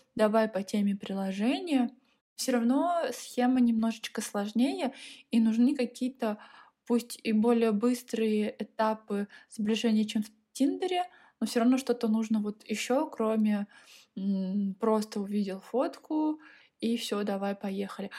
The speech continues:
Хотя, а, в принципе, наверно, мои знакомства были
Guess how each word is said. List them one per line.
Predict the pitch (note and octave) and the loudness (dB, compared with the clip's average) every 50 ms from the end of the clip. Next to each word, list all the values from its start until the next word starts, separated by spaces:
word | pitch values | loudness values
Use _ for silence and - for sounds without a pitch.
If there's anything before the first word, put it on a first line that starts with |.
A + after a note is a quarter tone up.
| - - | -18 -14
Хотя, | - - G#3 G3 - - - A3+ A#3+ C#4+ E4+ G4+ G#4+ G#4 G#4 G#4 - - | -8 -6 -6 -6 -4 -2 0 2 2 2 2 2 2 0 -2 -4 -4 -2
а, | A#3 A3 A3 G#3+ G#3+ G#3 | 0 2 2 2 0 0
в | G#3+ _ _ | -2 _ _
принципе, | - G#3+ G3 G#3+ B3 C#4 D4 C#4 D4+ C#4 C#4 - A#3 G#3+ G3+ G3+ - - - - - _ _ - | -4 -2 2 4 4 4 2 2 -2 -4 -2 -2 -2 -2 -2 -4 -10 -16 -20 -20 -20 _ _ -6
наверно, | G#3+ G#3+ G3 G3 F#3+ F#3+ F#3+ G#3 B3 C#4 C#4 C4+ B3+ A#3 G#3 G3 F#3+ - - - | -2 -2 -2 -2 -2 -2 0 2 2 4 4 4 4 4 2 0 -2 -6 -4 -2
мои | G#3 G3+ G3+ G3+ G3+ | 0 2 2 2 0
знакомства | G3 - F3+ F#3+ - - F#3+ G3+ B3 B3 - - - A#3 G#3+ G3 F#3+ - _ _ _ _ _ _ _ _ _ - | -2 -2 -6 -6 -4 -2 0 0 0 0 -2 -4 -4 -2 -2 -2 -4 -6 _ _ _ _ _ _ _ _ _ -6
были | C4 G3+ G#3 G3 G3 G3+ G3+ A3 A3 G#3+ G3+ G3+ | -4 -2 0 2 2 2 2 2 2 0 -2 -4